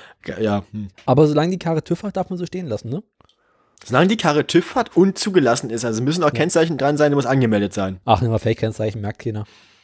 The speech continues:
Speaker 1: Einfach beim Auto nebenan abschrauben, an das Auto, eigene Auto ranmachen. Das
Speaker 2: Genau.
Speaker 1: fällt,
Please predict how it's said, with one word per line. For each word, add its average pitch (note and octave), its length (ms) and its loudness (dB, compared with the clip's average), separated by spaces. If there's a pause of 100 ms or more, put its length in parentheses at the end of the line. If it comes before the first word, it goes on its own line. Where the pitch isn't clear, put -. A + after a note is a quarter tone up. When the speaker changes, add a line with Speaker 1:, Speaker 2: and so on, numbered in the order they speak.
(640)
Speaker 1:
Einfach C3 240 4
beim C#3+ 260 2
Auto D3+ 320 2
nebenan C3+ 400 4
abschrauben, A#2+ 480 0
an A#2+ 80 0
das B2 100 2
Auto, A#2+ 180 0
eigene A#2 160 -2
Auto A2 120 -2
ranmachen. G2+ 320 -6
Das - 100 -12
Speaker 2:
Genau. F#3+ 160 2
Speaker 1:
fällt, D3 160 4